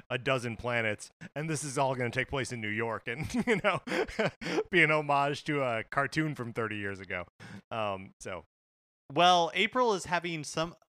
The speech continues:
Speaker 2: a little bit of a renaissance right now because it was also revealed that she's going to be playable in the Nickelodeon All-Star Brawl game.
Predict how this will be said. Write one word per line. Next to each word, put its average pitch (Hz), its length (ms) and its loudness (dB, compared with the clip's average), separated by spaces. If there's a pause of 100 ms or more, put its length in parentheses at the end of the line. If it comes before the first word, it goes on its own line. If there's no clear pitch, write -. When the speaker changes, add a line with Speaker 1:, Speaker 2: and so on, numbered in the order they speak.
Speaker 2:
a 135 60 -6
little 190 220 4
bit 175 140 0
of 143 100 -2
a 123 260 2
renaissance 117 720 0
right 113 180 0
now 107 240 0
because 123 380 -4
it 123 80 -12
was 123 100 -10
also 127 260 -6
revealed 113 300 -4
that 110 120 -6
she's 120 280 -10
going 117 220 -6
to 107 60 -12
be 110 120 -8
playable 117 480 -4
in 123 300 -10
the 117 180 -8
Nickelodeon 127 680 -6
All-Star 127 560 -2
Brawl 123 380 -2
game. 87 320 -4